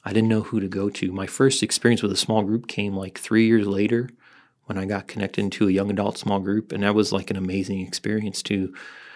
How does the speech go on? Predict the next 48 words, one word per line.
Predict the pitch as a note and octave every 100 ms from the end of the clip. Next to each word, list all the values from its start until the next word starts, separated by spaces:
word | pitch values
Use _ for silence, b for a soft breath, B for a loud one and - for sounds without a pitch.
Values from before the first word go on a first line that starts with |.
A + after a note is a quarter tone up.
| B B B B B B
sit, | - - - C3+ - - - -
uh, | A2 G2+
you | F#2+ G#2
know, | G2+ G2+
every | G#2 G2+
week | G#2 G#2+
with | G2+ -
some | G#2 G2
other | G2 F#2+
believers, | F#2+ G#2 G#2 G2 - -
and | G2+ F#2+ F#2 -
the | F#2+
intent | F#2 - A2 -
was | G2 G2+ -
to | -
have | F#2 G2+ G2+ -
spiritual | - G2 -
conversations, | - G2 F2+ G2+ A2 G2 F2+ E2
to, | - F#2+
and | - F#2+ -
to | G2 F#2 F2+
wrestle | G2+ A2+ A2
with | G2+ G2
these | F#2+
kinds | - G2+ F#2
of | F#2
questions, | G2 F#2+ - F#2+ F2+ F#2+
and | F#2
to | -
dig | F#2+ G2
into | G2 F#2
God's | G#2 G2 G2
Word | G2 G2+ F#2+
and, | F#2+ -
and | F#2+ F#2+
figure | - G2+ G2
out | G2
what | G2 G2
does | F#2+ -
the | F#2
Bible | G2 A#2+ G#2
say | - F2+
about | - -
this, | - A2 - -
you | F#2+
know. | F#2+ G#2
And | F#2
so | - F#2+ F#2